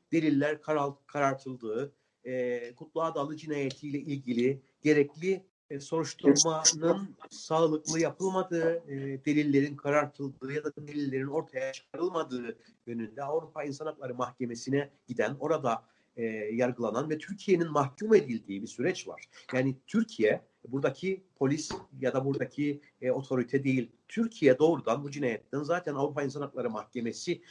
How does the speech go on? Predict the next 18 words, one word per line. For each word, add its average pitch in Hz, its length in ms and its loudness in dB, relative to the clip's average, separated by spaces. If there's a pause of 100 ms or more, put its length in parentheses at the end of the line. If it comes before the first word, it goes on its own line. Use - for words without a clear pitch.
(140)
aracılığıyla 107 540 -2
sorumlu 135 400 2
tutulmuş, 202 580 -2 (280)
tazminata 143 520 4
mahkum 131 340 0
edilmiş. 92 520 -14 (460)
E, 135 180 2
o 190 140 2
nedenle, 190 460 2 (360)
e, 135 80 -6
esas, 135 720 -4
e, - 40 -10 (680)
sanıyorum 147 540 2
bundan 135 260 2
sonra 131 280 -2
konuşmamız 113 540 -6
gereken 107 440 0 (180)
Kıbrıs'ın 165 600 -2